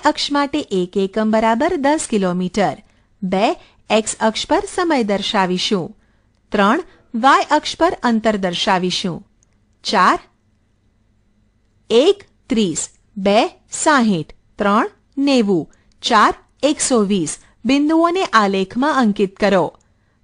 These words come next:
પાંચ, ઉપરોક્ત બિંદુઓને જોડતા આપણને રેખિક આલેખ પ્રાપ્ત થશે. એ, વાય અક્ષ પર પંચોતેર કિલોમીટર અંતર લેતા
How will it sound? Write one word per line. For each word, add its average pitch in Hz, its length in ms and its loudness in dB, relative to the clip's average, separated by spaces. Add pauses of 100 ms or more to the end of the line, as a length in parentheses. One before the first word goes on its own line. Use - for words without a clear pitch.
(140)
પાંચ, 214 420 2 (300)
ઉપરોક્ત 349 500 0
બિંદુઓને 311 640 0
જોડતા 214 640 -2
આપણને 202 600 -2 (260)
રેખિક 269 600 0
આલેખ 202 480 0
પ્રાપ્ત 202 400 -2
થશે. 190 500 0 (560)
એ, 220 280 2 (380)
વાય 269 380 4
અક્ષ 285 260 -2
પર 302 200 2
પંચોતેર 220 560 0
કિલોમીટર 202 680 -2
અંતર 208 360 0
લેતા 190 480 0